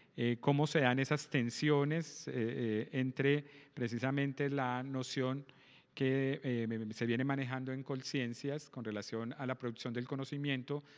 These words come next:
desde las ciencias y de manera especial, de, eh, por el otro lado más bien, las ciencias humanas y las artes. Entonces, no poniéndolo como en esa dicotomía, pre-, eh, sino precisamente creo que de eso nos va a hablar,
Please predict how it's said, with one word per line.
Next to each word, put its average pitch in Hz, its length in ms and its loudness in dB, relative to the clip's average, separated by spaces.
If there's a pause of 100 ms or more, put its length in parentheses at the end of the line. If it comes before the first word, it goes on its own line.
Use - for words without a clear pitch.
(200)
desde 120 200 2
las 139 140 4
ciencias 165 640 2 (480)
y 175 360 4
de 175 120 0
manera 160 580 -2
especial, 143 800 -2
de, 143 320 0
eh, 120 640 -4 (300)
por 117 140 -2
el 120 100 2
otro 127 180 -2
lado 131 200 0
más 131 180 -4
bien, 139 260 0 (360)
las 117 180 -2
ciencias 131 340 -2
humanas 113 440 -2
y - 20 -2
las 107 220 0
artes. - 540 -10 (380)
Entonces, 139 300 0
no 151 300 4
poniéndolo 156 400 0
como 147 160 -2
en 120 60 0
esa 120 180 -2
dicotomía, 135 680 -4
pre-, 135 300 -8
eh, 117 40 -6
sino 117 360 -8 (440)
precisamente 139 520 -4
creo 143 240 0
que 143 120 -2
de 113 160 2
eso 131 160 -4
nos 123 180 -8
va 104 60 -4
a - 20 -2
hablar, 120 380 -4